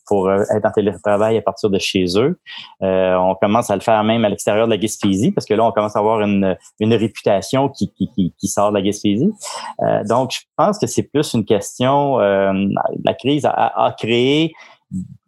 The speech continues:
des, des, des chemins plus faciles pour certaines entreprises et puis plus durs pour d'autres. Donc, euh,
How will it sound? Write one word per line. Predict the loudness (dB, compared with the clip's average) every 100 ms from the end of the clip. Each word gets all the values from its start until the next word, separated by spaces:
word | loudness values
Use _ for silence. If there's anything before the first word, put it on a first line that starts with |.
| -8
des, | -4 -2 0 0
des, | 0 0 2 2 2
des | 0
chemins | -2 -2 0 0 0 -6
plus | -6 0 2 2 2 2 0 0
faciles | -4 0 2 2 0
pour | -2
certaines | -2 0 2
entreprises | 2 2 0 -2
et | -4
puis | -6 -10 _
plus | -2
durs | 0 0 0
pour | 0 0
d'autres. | 0 0 -2 -6 -16 -16 -8
Donc, | -2 0 0 -2
euh, | 0 2 2 2 2 2 2 -2